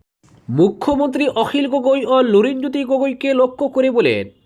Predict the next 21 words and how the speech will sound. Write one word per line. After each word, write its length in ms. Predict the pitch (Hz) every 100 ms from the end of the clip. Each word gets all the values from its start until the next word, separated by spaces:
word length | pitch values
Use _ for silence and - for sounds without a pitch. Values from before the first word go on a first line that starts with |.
| _ 202
এই 260 | 226 247
সুযোগে 520 | - 185 202 262 285
দুই 320 | 240 175 247 254
গগৈর 320 | 262 262 247
সুবিধা 400 | - 247 247 254
আদায় 260 | 247 247
করে 240 | 247 254 254
নেওয়া 240 | 240 247
উচিত, 540 | 220 220 160 104 - _ 127
না 220 | 143 220
হলে 220 | 247 285 -
আট 240 | 190 254 254
ফেব্রুয়ারির 500 | 277 247 269 262 233
পর 200 | 262 254
তাদের 320 | 262 254 247
গৌরব 360 | 202 214 254 233
গগৈ 340 | 247 233 262
কোনো 240 | 262 247
গুরুত্ব 420 | 214 233 240 - 233
দেবেন 300 | 233 220 160
না। 360 | 104 95 -